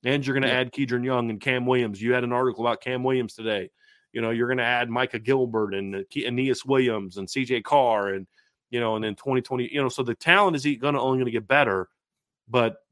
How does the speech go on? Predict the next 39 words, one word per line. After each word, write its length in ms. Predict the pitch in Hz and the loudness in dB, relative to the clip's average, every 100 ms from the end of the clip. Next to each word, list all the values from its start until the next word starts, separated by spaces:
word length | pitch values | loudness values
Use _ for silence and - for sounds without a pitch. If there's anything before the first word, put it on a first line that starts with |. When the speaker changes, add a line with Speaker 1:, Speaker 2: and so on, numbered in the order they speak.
| - | -16
Speaker 1:
you, 160 | 123 123 | -12 -6
you 140 | 127 | 0
love 180 | 123 139 | 2 2
to 60 | 117 | 0
see 140 | - 123 | -4 0
that 180 | 107 | 0
foundation. 560 | - 117 113 120 - 104 | 0 -2 2 0 0 -6
And 120 | 98 | -8
so 180 | - 110 | -2 0
I 120 | 110 | 0
think 160 | 131 110 | -2 -4
that's 240 | 123 127 | -4 -4
something 280 | 127 113 110 | -6 -8 -10
to 100 | - | -6
me 120 | 120 | -4
that, 140 | 110 98 _ _ _ - | -2 -4 _ _ _ -6
that's, 260 | 123 - - _ _ _ - | -4 -6 -12 _ _ _ -6
it's 160 | 147 143 | -2 -2
a 40 | |
key 200 | - 233 | 0 2
to 100 | 185 | 4
victory 320 | 120 - 135 | 4 2 0
because 260 | 117 127 104 | 0 0 2
most 260 | 120 135 | 0 0
of 40 | 135 | -2
your 100 | 117 | -4
team 240 | 139 127 | -2 -2
is 100 | 107 | -2
young 160 | 107 127 | -2 -2
guys, 460 | 160 180 202 - - _ _ _ _ _ | -2 -2 -6 -10 -16 _ _ _ _ _
but 160 | 123 127 | 0 2
it's 120 | 117 | 4
Speaker 2:
Yeah. 80 | 147 | 4
Speaker 1:
also, 260 | 156 - | 4 6
Ryan, 380 | 135 123 120 117 | 6 6 2 2
more 220 | 123 131 | 2 4
about 280 | 123 120 110 | 4 2 4
big 180 | 120 123 | 2 2
picture, 500 | 131 123 170 170 175 | -2 -2 0 0 -4